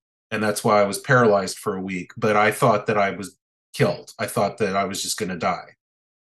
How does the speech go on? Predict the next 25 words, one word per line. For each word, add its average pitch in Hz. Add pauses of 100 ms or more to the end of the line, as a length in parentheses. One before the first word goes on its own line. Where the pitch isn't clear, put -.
(220)
So 107
they 120
took 143
off, 120 (540)
and 107
I 104
just -
laid 110
there, 104 (500)
and, 104
um, 98 (920)
I 120
tried 127
screaming. 113
I, 104 (100)
I 98 (140)
can't 104
scream, 98
so 104
I 101
just - (240)
made 107
a 107
moose 113
sound. 92